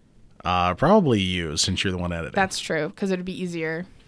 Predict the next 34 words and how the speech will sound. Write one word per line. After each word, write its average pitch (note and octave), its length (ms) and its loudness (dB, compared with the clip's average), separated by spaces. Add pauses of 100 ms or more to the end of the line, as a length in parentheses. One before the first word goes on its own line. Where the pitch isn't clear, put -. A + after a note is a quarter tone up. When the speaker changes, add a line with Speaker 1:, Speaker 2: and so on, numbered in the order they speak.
(560)
Speaker 1:
Take D3 280 6
all G#2 180 4
the C#3+ 80 6
videos D3+ 520 8
that D3 100 8
we D#3 100 10
make, E3 340 8 (300)
and B2+ 160 6
you B2 80 6
can B2 120 8
just G#2+ 220 2
upload G#2+ 320 4
the G#2 60 4
ones G2+ 200 4
you G2+ 60 2
want F2 220 0
to - 80 -4
TikTok. - 460 -6 (1040)
Speaker 2:
N- A3 240 0
Speaker 1:
But C3 140 8
you A#2+ 100 10
can B2+ 100 10
also A2 280 8
just G#2 220 4
cut A2 180 4
them G#2+ 120 6
into G#2 300 4
the F#2 160 2
vlog G2+ 400 2
that F2 80 -6
we're F2+ 100 -6
gonna F#2 140 2
be F2 80 -2
doing. F#2+ 220 -4